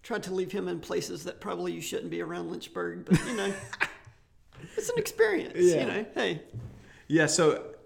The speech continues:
Speaker 2: so at college for a weekend, I decided I wanna go to Liberty. Liberty was a school for me. I didn't even look at any other schools at that point. Uh, Liberty's in Virginia, so that was a big step for me to say, "I wanna leave North Carolina and go to Virginia."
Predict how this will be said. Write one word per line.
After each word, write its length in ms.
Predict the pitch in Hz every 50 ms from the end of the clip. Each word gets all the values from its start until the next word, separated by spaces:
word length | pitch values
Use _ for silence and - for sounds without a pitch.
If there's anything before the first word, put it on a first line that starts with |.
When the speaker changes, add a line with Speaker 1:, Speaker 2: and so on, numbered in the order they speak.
| - _ -
Speaker 2:
so 200 | - - 170 151 143
at 200 | 165 190 196 -
college 220 | 196 185 165 147
for 120 | - 156
a 20 | 135
weekend, 260 | 135 143 139 135 120
I 60 | 120
decided 340 | 117 113 - 135 123 117 110
I 60 | 104
wanna 220 | 113 120 120 113 104
go 80 | 107
to 80 | 101 101
Liberty. 360 | 95 95 95 95 - - - -
Liberty 280 | 113 123 117 117 120
was 180 | 117 113 110 104
a 40 | 101
school 260 | - - - 143 127
for 120 | 127 - 123
me. 320 | 123 123 120 120 113 110
I 60 | -
didn't 160 | 110 110 113 120
even 220 | 120 113 110 107
look 180 | 110 113 113 -
at 100 | - -
any 220 | - 135 123 127 131
other 160 | 123 110 104
schools 400 | - - - 127 117 113 110 104
at 180 | 107 107 107 -
that 260 | - 104 92 - -
point. 400 | - - 127 127 123 117 113 - - - - - - - - - -
Uh, 220 | 117 110 101 98 101
Liberty's 480 | 107 123 131 143 139 123 120 107 98
in 160 | 110 113 113 107
Virginia, 560 | 98 107 101 98 104 135 135 135 131 127 123
so 220 | 120 - - 113 113
that 220 | 107 113 117 107
was 120 | 110 120 113
a 40 | 107
big 220 | 104 120 113 -
step 320 | - - - 120 113 -
for 120 | - - 113
me 200 | 113 113 113 110
to 80 | 104
say, 320 | 101 - - 113 107 101 90 - - - - - - -
"I 80 | -
wanna 160 | 117 110 107
leave 420 | 101 101 101 113 123 131 131 123 120
North 220 | 120 117 120 120
Carolina 500 | 120 - 113 110 110 110 110 110 110 110
and 160 | 110 104 107 98
go 140 | 101 110 113
to 80 | 113
Virginia." 680 | 107 104 104 101 95 104 107 104 101 101 98 98 92 90